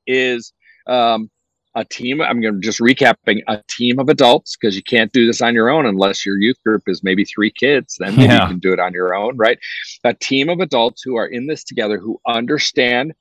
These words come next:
Speaker 1: that our role is to create these meaningful relationships that are safe, where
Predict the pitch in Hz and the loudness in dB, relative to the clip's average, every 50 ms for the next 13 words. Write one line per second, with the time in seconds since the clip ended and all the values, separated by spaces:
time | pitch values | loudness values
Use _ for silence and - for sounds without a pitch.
0 | _ _ _ - - 117 104 98 107 120 131 131 120 117 123 120 120 113 113 104 | _ _ _ -2 0 2 4 6 4 4 2 0 -2 -2 -2 -2 -2 -2 -4 -6
1 | 101 - - - - _ - - 104 104 107 - - 110 107 104 92 - 101 101 | -8 -12 -18 -20 -20 _ -8 -4 -4 -4 -4 -4 -4 -2 -2 -2 -2 -4 -4 -2
2 | 104 110 117 135 143 131 - 143 131 123 120 117 110 104 101 98 98 113 123 139 | 0 0 0 -2 -2 -2 2 4 4 6 6 4 4 4 4 4 4 4 4 4
3 | 143 - - 135 127 113 - - - 101 92 101 104 - _ - - - - - | 2 0 -2 -2 -2 -2 -2 -2 0 0 0 -2 -2 -6 _ -16 -14 -12 -12 -12
4 | - _ - 117 113 110 104 98 - - - - - - 131 113 120 151 165 - | -10 _ 0 2 2 4 2 2 0 -2 -4 -4 -2 0 2 2 2 2 0 -4
5 | _ _ _ _ _ _ _ _ _ _ _ - 117 123 110 95 | _ _ _ _ _ _ _ _ _ _ _ -2 0 0 0 0